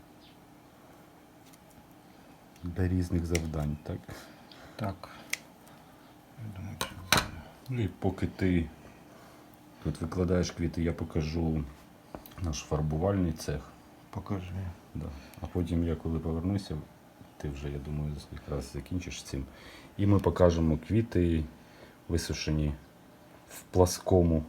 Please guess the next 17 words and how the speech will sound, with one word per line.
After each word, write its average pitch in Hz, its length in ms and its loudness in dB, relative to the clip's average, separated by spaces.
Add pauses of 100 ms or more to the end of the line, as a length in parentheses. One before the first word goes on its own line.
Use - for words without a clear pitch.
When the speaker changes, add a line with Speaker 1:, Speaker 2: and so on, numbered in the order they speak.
Speaker 1:
вигляді. 78 540 2 (420)
Скажімо 78 320 -8
так, 69 100 -4
Speaker 2:
Так. - 140 -10
Speaker 1:
пласкі. - 380 -2
Speaker 2:
Фарбовані 117 800 6
і 104 100 0
не 98 60 0
Speaker 1:
Фарбовані 80 180 4
Speaker 2:
фарбовані. 104 600 8
Speaker 1:
і 85 40 4
не 82 100 2
фарбовані. 82 680 2 (3500)
Ну, 139 200 2
ось - 120 -6
трішки 101 480 -2
такі. 87 440 0